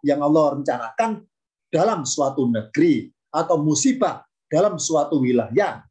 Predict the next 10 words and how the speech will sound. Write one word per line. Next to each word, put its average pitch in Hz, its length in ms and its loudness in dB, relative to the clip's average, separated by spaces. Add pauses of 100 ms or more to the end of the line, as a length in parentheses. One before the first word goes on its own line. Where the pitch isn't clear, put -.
(160)
Akan 220 320 -2
terselamatkan 190 800 -2 (480)
kaum-kaum 170 640 2
yang 196 160 4
berbuat 175 560 2
yastaghfiruna. 131 1300 0 (640)
Ini 226 400 2 (400)
kesimpulan 185 320 2
singkat 214 400 0 (240)
dari, 170 400 4